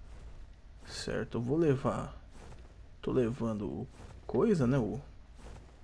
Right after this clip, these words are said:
o Raptor, mas com segurança mesmo, porque eu acho que não tem caverna aqui, não. Eu acho que aqui é só o senhor Desmond. É, bugou, buga, cara, quando eu desço com ele.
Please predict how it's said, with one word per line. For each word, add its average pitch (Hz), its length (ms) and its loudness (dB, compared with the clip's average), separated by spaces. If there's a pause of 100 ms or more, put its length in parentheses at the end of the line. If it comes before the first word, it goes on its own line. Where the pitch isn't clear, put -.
(300)
o - 120 -4
Raptor, 131 500 4
mas 156 240 2
com 196 180 0
segurança 208 640 4
mesmo, 135 260 2
porque 127 200 2
eu 165 40 6
acho - 120 -2
que - 40 2
não 143 140 6
tem 151 140 0
caverna 165 480 6
aqui, 175 120 0
não. 143 260 0 (1400)
Eu 127 160 -2
acho 123 280 -2
que - 100 0
aqui 139 260 0
é 127 40 2
só 110 220 0
o - 40 -2
senhor 156 240 2
Desmond. 127 420 6 (3000)
É, 123 120 -6
bugou, 127 580 -6 (160)
buga, 147 240 6
cara, 113 180 0
quando 117 200 2
eu - 20 2
desço 110 300 -2
com 104 200 -6
ele. 78 140 -6